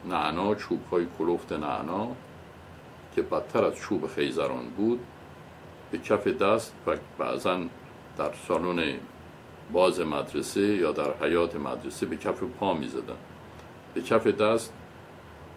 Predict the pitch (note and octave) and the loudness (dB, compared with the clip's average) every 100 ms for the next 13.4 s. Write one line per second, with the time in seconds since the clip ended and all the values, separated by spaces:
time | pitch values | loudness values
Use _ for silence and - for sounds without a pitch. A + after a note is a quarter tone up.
0 | - - F2 G2+ G2 G2 - E2+ - F2+ | -16 -4 -4 0 0 -2 -2 -4 0 0
1 | F2 D#2 D2 D2 D2+ F2 D2 - C2+ D2 | 2 0 0 -2 -2 -2 -4 -4 -4 0
2 | C#2+ C2 - C#2+ B1+ C2 B1+ - - - | 2 0 -2 -6 -4 -6 -8 -8 -16 -18
3 | - - - - - - C#2+ B1+ - - | -18 -18 -18 -18 -18 -8 -6 -6 -6 -4
4 | - - - D2+ - - - - - - | -4 0 4 4 2 -6 -10 -14 -18 -18
5 | - - - E2 - F#2+ G2+ G#2+ E2+ D2 | -18 -18 -6 -4 2 8 10 8 6 2
6 | - D#2+ E2+ A2 B2 - - - - - | -2 2 4 4 2 -6 -12 -18 -18 -18
7 | - - - D#2+ - F#2+ F2 F#2 E2+ C#2+ | -18 -18 -2 -2 0 0 0 0 0 0
8 | - D2 - G#2 G#2 E2+ D#2+ E2+ E2+ - | -2 -6 4 4 4 0 2 2 2 2
9 | E2 D#2 - C#2+ - F2 - F2 D#2 - | 2 4 0 0 4 4 2 0 -2 -2
10 | - D2 D2+ C2 - F2 F2+ - D2+ - | 0 0 0 -4 -4 2 0 0 -6 -2
11 | D2 C#2 - D2+ C#2+ D2+ F#2+ A2+ B2+ - | 0 0 0 -2 0 0 2 0 -2 -10
12 | - - - - F2+ - G#2 G2 F2 F2 | -16 -18 -16 -8 -6 6 8 8 4 0
13 | E2+ E2 D#2+ D#2+ | 2 0 0 -4